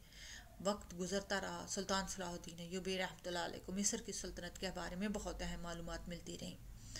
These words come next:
और सुल्तान के हुक्म पर सुल्तान, सल्तनत के तमाम छोटे बड़े मसाइल को हल करने का हुक्म दिया गया और सुल्तान के हुक्म के बाद चंद दिनों में मिस्र की सल्तनत का सारा निज़ाम तब्दील हो गया।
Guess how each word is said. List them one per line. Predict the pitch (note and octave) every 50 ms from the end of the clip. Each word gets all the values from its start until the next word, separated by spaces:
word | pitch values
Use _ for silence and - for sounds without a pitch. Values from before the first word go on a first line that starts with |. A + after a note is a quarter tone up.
| - - - - - - - -
और | C4+ D4
सुल्तान | C#4+ - D#4+ C#4 - C4+ C4+ C4+
के | C4 D4 C#4
हुक्म | A3+ A3+ A3+ - C#4+ C4+
पर | A#3+ A#3+ A3 A3
सुल्तान, | A3 - - - - - - A#3 A3+ G#3 G#3 - G#3+ G#3 G#3 G3+ - - -
सल्तनत | - - G#3+ G#3+ G#3+ - A3 A3+ A3+ A3+ -
के | G3 F#3 - -
तमाम | G3+ F#3+ G3+ A3 A#3+ B3
छोटे | A#3+ - A3+ G#3 - G3+
बड़े | F#3 F#3 F#3 F#3+
मसाइल | F#3 F#3 - - F3+ F3 F3 F3
को | - F#3 - -
हल | F#3+ G3+ G3+
करने | - F#3 E3+ E3+ F3
का | - F3+ F3 -
हुक्म | - F#3+ F#3 - F#3 F3
दिया | F3 F3 F3 E3+
गया | F3+ F3 F#3 F3+ - - - - - - - - - - - -
और | - G#3 G#3 G#3+ G#3 G#3
सुल्तान | - - - G3 F3+ - F#3+ F#3+ F#3+ F#3 -
के | F#3 F3+ -
हुक्म | - A3 A#3 A#3 - C#4+ B3+
के | A#3 A#3 G3
बाद | F3+ F3 F3 - -
चंद | - G3 F#3 F3
दिनों | F3+ F3+ F3 F3+ F3+
में | F3 F3+ F3+
मिस्र | F3 F#3+ G3 - - F#3+ -
की | - F3+
सल्तनत | - - - - - - F#3+ F#3 F3+ F3+ -
का | - F3+ F3 E3 - -
सारा | - - - B3 C4+ C#4 C#4 C4+ B3 A3 G3+ F#3+ F#3 F#3
निज़ाम | F3 F3 E3+ F3 F3+ F3 F3 E3+ - - - - -
तब्दील | F#3+ F3+ F3+ F#3 F3+ F3 F3 -
हो | - F3
गया। | E3+ - - -